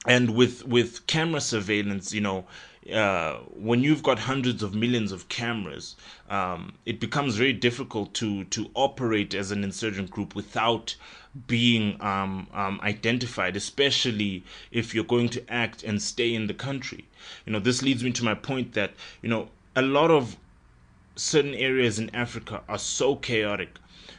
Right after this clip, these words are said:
that they are becoming havens and hotbeds for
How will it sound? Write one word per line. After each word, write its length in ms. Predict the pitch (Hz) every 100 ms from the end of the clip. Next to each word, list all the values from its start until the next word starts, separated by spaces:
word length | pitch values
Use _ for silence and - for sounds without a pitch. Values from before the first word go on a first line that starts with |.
| -
that 480 | 101 117 110 - - _ _ _ _ _ _ _ -
they 720 | 95 120 120 117 113 110 - 120
are 200 | 117 110
becoming 920 | 113 107 123 139 135 120 107 101 98 _ _ _ _ _ _
havens 760 | - - 143 156 113 110 107 101
and 120 | 101
hotbeds 680 | 95 120 123 - 104 95 82
for 520 | - - 107 98 95